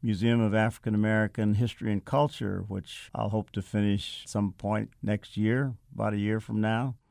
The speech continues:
I'm working on, um, pieces for, um, University of Iowa and, and just some sculptures I wanna make,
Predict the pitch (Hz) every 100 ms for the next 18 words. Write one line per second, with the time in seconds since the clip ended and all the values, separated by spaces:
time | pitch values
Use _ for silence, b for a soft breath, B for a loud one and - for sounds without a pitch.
0 | b b b b - 104 104 104 104 104
1 | 101 101 104 113 107 107 107 104 107 104
2 | 104 104 101 _ _ 123 110 - 110 95
3 | - 107 104 104 104 107 104 104 98 -
4 | _ - 104 101 107 104 117 101 101 104
5 | 107 110 110 110 113 110 104 - 131 117
6 | 123 127 147 - 147 156 165 160 - -
7 | - - 165 160 - 160 151 - 151 147
8 | 147 131 113 95 107